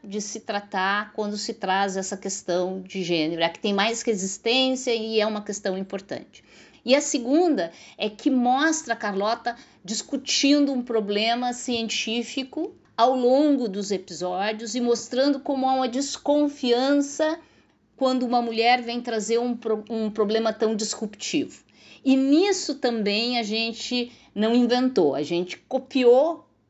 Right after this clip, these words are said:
livremente um caso verídico que é de uma pesquisadora americana chamada Deborah Jean, que eu conheci, que tenho uma admiração muito especial, que foi uma pessoa que ousou.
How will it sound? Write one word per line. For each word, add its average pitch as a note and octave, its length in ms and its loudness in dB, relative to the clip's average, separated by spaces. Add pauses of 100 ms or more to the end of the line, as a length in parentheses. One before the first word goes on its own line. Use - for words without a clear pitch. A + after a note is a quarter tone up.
(300)
livremente G3+ 1080 -2
um C4 180 -2
caso A#3 880 -2
verídico A#3+ 760 -4
que - 160 -2
é G#3+ 80 0
de G#3 80 -6
uma G#3+ 100 -4
pesquisadora G#3+ 540 -4
americana G#3 480 -2
chamada G#3 360 -4
Deborah G3+ 460 -2
Jean, A3 420 -4 (600)
que A3+ 200 -2
eu G3+ 120 4
conheci, A#3 920 -2
que G#3+ 100 -8
tenho G#3 520 -2
uma G3+ 140 -4
admiração G3 640 -2
muito F#3 240 -2
especial, A3+ 720 0 (320)
que C4 100 -6
foi C#4+ 180 -2
uma C#4 200 0
pessoa C4 400 -2
que C4 200 -6
ousou. F#3 720 2